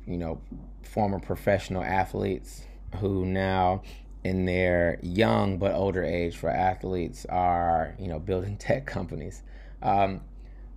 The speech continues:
so it's just a little awe-inspiring when you meet everyone and hear their story, outside of just seeing folks walk by in a, in a hoodie and jeans. Obviously showed up that first day, maybe a bit overdressed, because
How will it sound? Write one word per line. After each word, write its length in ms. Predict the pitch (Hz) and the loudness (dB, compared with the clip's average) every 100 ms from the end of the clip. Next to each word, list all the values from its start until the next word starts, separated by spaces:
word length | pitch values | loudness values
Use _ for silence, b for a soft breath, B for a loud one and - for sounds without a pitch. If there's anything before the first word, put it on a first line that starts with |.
| - - | -16 0
so 160 | 139 | 4
it's 80 | 135 | 4
just 160 | 135 131 | 2 2
a 40 | |
little 280 | 139 147 131 | 4 6 8
awe-inspiring 720 | 101 117 113 104 110 107 107 | 8 8 6 4 6 6 6
when 100 | 104 | 6
you 80 | 107 | 6
meet 160 | 120 | 6
everyone 320 | 107 107 104 | 6 6 4
and 100 | 101 | 2
hear 100 | 107 | 2
their 160 | 92 87 | 2 0
story, 580 | - - 123 98 78 - - - | -2 0 2 2 0 -8 -14 2
outside 440 | 101 92 - 101 | 2 4 4 4
of 80 | 95 | 2
just 200 | 104 90 | -2 -2
seeing 220 | 107 95 | 2 2
folks 300 | 87 95 85 | 4 2 2
walk 320 | 90 90 85 95 | 4 4 4 2
by 220 | 87 87 | 2 2
in 180 | 87 85 | 0 -4
a, 120 | 78 | -6
in 140 | - 87 | -8 -6
a 80 | 92 | 0
hoodie 260 | 104 95 | 2 2
and 140 | 85 85 | -2 2
jeans. 500 | 117 113 104 90 - - - - - - - - - B B B - | 4 6 4 0 -8 -16 -16 -16 -16 -16 -16 -16 -14 B B B 4
Obviously 380 | 101 95 - 104 | 8 8 4 -2
showed 240 | - 95 | 2 4
up 140 | 90 98 | 4 4
that 160 | 85 | 2
first 360 | - 90 82 - | 2 0 0 0
day, 320 | 92 87 85 - | 0 0 -2 -4
maybe 240 | 95 87 | -4 -4
a 40 | |
bit 200 | 85 90 - | -2 -2 0
overdressed, 800 | 98 101 87 82 73 73 - - | 0 0 -2 -2 -4 -6 -10 -10
because 420 | 85 - 85 - | -6 -4 -6 -8